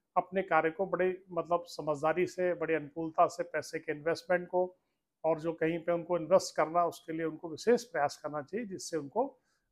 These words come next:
अपने जो हानि होती है उस पर नियंत्रण रखें, अपने कार्य में नियंत्रण करें, अव्यय से बचें और अपने जो निवेश है उसको सुरक्षित करें। तो निश्चित उनको धीरे धीरे आने वाले हर महीने में अप्रैल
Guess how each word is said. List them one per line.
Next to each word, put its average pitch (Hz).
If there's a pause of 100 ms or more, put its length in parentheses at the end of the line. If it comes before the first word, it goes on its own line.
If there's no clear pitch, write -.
अपने 175
जो 180
हानि 190
होती 196
है 208
उस 190
पर 160
नियंत्रण 147
रखें, 196 (420)
अपने 170
कार्य 156
में 202
नियंत्रण 196
करें, 196 (340)
अव्यय 165
से 180
बचें 156 (360)
और 214
अपने 185
जो 170
निवेश 156
है 220
उसको 180
सुरक्षित 190
करें। 170
तो 170
निश्चित 165
उनको 170
धीरे 147
धीरे 170 (340)
आने 156
वाले 175
हर 226
महीने 170
में 170
अप्रैल 180